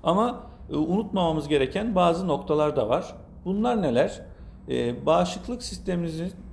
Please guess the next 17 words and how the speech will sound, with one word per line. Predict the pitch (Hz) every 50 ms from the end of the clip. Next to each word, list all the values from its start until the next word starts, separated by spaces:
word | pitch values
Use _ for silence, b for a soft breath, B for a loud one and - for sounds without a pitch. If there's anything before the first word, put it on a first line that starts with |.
| -
baskılandığı | 151 139 143 147 151 - - 175 175 175 175 180 185 226 220
için | - 139 - - 135 147 190 - B B B B B B B B B B B
cinsel | 147 151 175 175 - - 220 226 214 185
yolla | 170 151 139 135 139 165 - - - - - -
bulaşan | - 151 170 160 - 196 196 180
hastalıklara | 160 160 151 147 - - 160 156 156 - 170 170 190 202 185
karşı | - 147 123 139 - - 190 190 185 -
daha | 156 160 190 196 -
açık, | - 135 - - 196 208 - - - - - -
daha | 143 170 196 185 170
hassas | 160 143 - - - 196 185 -
hale | 156 139 139 147 151
gelirsiniz. | 143 110 104 101 101 101 - - 113 151 180 180 - - B B B B B B B B B B B -
E, | 131 123 120 120 117 117 117 117 113 117 - - - - - - -
bunun | 170 202 254 277 269
için | 233 - - - 196 190 185
de | 202 214 202 - -